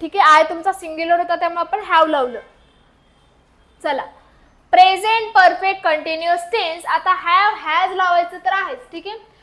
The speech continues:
परफेक्ट टेन्स असेल, प्रेझेंट परफेक्ट टेन्ससाठी have, has लावतो. आणि जर कंटिन्युअस टेन्स असेल, प्रेझेंट परफेक्ट कंटिन्युअस टेन्स, तेव्हा फक्त काय करायचंय, तुमच्या वर्बला तुम्हाला आयएनजी लावायचं आहे, ठीक आहे? त्याचं एक्झाम्पल बघा, "I have been eating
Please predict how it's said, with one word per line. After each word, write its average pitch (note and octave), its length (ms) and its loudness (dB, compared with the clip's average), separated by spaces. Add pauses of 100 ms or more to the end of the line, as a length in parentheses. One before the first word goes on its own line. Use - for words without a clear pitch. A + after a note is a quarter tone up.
(260)
परफेक्ट F#4+ 600 0
टेन्स A4 280 -6
असेल, F#4+ 260 -4
प्रेझेंट E4+ 460 -6
परफेक्ट F4 420 -8
टेन्ससाठी D#4 400 -10
have, D4+ 360 -4
has C#4+ 200 -4
लावतो. C#4 480 -8 (300)
आणि F#4 220 -8 (360)
जर F4 160 2
कंटिन्युअस G4 760 -6
टेन्स F#4 220 -10
असेल, D#4+ 220 -10
प्रेझेंट D#4 420 -4
परफेक्ट E4 320 -12
कंटिन्युअस D#4 580 -12
टेन्स, F4+ 240 -12 (140)
तेव्हा E4 320 -2
फक्त F4 280 -10
काय F4 140 -4
करायचंय, F4 440 -6 (320)
तुमच्या D#4 260 -4
वर्बला E4 420 -2
तुम्हाला E4 340 -4
आयएनजी D#4 640 -2
लावायचं C#4 480 0
आहे, E4+ 260 -2
ठीक D4+ 240 -16
आहे? G#4+ 120 -4 (480)
त्याचं D#4 200 -2
एक्झाम्पल F4 460 4
बघा, F4+ 380 4 (340)
"I G#4 240 0
have E4 300 2
been G#4 180 0
eating E4 420 -10